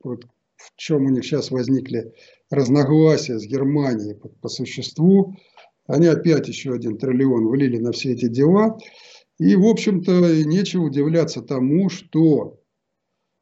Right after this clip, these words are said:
э, закончили они вот этот год, судя по всем этим отчетам, о которых я упомянул,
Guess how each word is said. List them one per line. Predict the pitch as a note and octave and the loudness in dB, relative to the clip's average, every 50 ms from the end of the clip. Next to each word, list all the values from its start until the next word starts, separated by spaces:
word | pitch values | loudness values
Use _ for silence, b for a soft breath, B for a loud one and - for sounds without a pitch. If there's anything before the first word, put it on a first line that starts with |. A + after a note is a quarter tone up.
| _ _ - | _ _ -12
э, | - B2 B2 B2 B2 A#2+ A2+ | -10 -8 -6 -4 -4 -4 -4
закончили | A2 D3 D#3 D#3 - F#3 F#3 E3+ D#3 - - C#3 B2 B2 | -2 -2 -2 -2 0 0 2 2 2 0 -4 -8 -8 -6
они | B2 B2 C3 C3+ | -6 -4 -4 -4
вот | C3 B2+ A#2+ A#2+ C#3 | -4 -4 -4 -4 -6
этот | B2 - C#3 B2+ | -6 -6 -8 -10
год, | G#2+ G#2+ A2 C#3+ F3+ G3 F#3+ G3 - | -8 -8 -6 -2 0 0 0 0 -2
судя | - - - - D#3 C#3 B2 B2+ A#2+ | -8 -12 -8 -4 -4 -2 -2 -4 -4
по | B2 B2+ B2+ B2 A#2+ | -2 -2 -2 0 0
всем | - - - D3 B2+ A#2+ A2+ | -2 -2 -2 -2 0 0 0
этим | A2 A2+ A2+ A#2 | -2 -2 -2 -4
отчетам, | A#2 - - F#3 G3 F#3+ F#3+ F3 D#3+ | -4 -2 0 0 2 2 2 2 2
о | D#3 | 2
которых | D#3+ D3 D3+ E3 D#3 D3 C#3 - - | 0 0 0 0 0 0 0 -2 -2
я | D3 | -2
упомянул, | C#3 C3 C3+ - D3+ C#3 C#3 C3+ C3+ C3+ C3+ B2+ A#2 - - B | -2 -2 -2 -2 -2 0 2 4 4 4 4 2 0 -2 -6 B